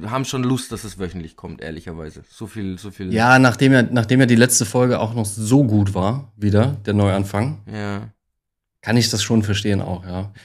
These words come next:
Speaker 2: Wie heißt denn die Folge heute eigentlich? Einfach nur die, die längste Folge der Welt? Oder?
Speaker 1: Boah.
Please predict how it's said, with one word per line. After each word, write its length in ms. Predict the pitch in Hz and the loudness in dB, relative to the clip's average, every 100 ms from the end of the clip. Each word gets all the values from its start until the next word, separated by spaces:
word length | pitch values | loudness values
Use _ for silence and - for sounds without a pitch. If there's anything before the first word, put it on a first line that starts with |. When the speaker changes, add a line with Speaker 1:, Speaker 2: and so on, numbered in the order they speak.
| - | -6
Speaker 2:
Wie 100 | 113 | 2
heißt 200 | 160 160 | 2 6
denn 60 | 147 | 6
die 60 | |
Folge 280 | 107 110 104 | 6 2 2
heute 160 | 101 92 | 2 2
eigentlich? 280 | 90 95 95 | 0 -4 -2
Einfach 180 | 120 139 | -2 2
nur 200 | 127 127 | 2 2
die, 260 | 123 120 | 2 0
die 100 | 113 | 2
längste 300 | 107 135 - | 2 2 0
Folge 240 | 127 139 143 | 0 0 2
der 120 | 135 | 2
Welt? 360 | 135 175 180 _ _ | 2 2 -2 _ _
Oder? 500 | 131 127 123 131 123 _ _ _ _ _ _ _ _ _ _ _ _ _ _ _ _ _ _ _ _ _ _ _ _ | -2 0 0 -2 -6 _ _ _ _ _ _ _ _ _ _ _ _ _ _ _ _ _ _ _ _ _ _ _ _
Speaker 1:
Boah. 320 | 110 90 85 | -8 -6 -6